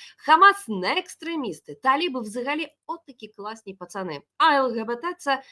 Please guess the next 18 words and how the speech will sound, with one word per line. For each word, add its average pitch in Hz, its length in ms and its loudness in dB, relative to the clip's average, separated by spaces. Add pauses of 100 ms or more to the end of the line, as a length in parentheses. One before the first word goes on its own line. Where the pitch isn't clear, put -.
(240)
небезпека 339 1300 4
безпеці. 277 840 -4 (200)
Пробачте 202 420 -6
за 165 120 -6
тавтологію 208 680 -2
Росії. 160 560 -6 (420)
Чорт 403 280 6
на 311 220 -2
що, - 480 -2 (100)
а 285 180 4 (200)
не 226 220 -4
країна. 226 560 -4 (140)
Але 285 120 -6
якщо 220 200 -10
ви 208 80 -6
думаєте, 226 400 -8
що 185 160 -14
це 220 260 0